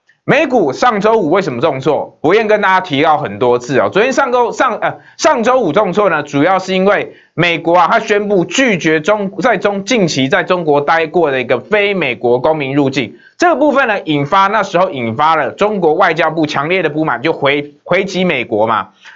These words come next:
这个部分呢，博彦已经跟大家提到很多次，其实中国不是真的不满啊，它只是，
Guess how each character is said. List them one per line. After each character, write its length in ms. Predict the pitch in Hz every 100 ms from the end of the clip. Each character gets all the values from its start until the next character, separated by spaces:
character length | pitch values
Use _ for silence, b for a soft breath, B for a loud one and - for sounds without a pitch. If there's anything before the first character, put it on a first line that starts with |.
| B B -
这 160 | 339
个 80 | 294
部 220 | 208 262
分 180 | 226 247
呢， 100 | 202
博 220 | 147 160
彦 180 | 226 180
已 40 |
经 140 | 127 151
跟 140 | 170
大 20 |
家 140 | 160 160
提 220 | 160 127
到 120 | 147
很 200 | 131 98
多 160 | 104 110
次， 280 | 123 95 B B
其 140 | -
实 160 | 240 269
中 180 | 294 294
国 140 | 196
不 260 | - 143 160
是 260 | 175 214
真 280 | 165 180 170
的 80 | 147
不 200 | 160 156
满 240 | 120 95
啊， 60 | 98
它 140 | 247 269
只 160 | 147
是， 320 | 143 208 -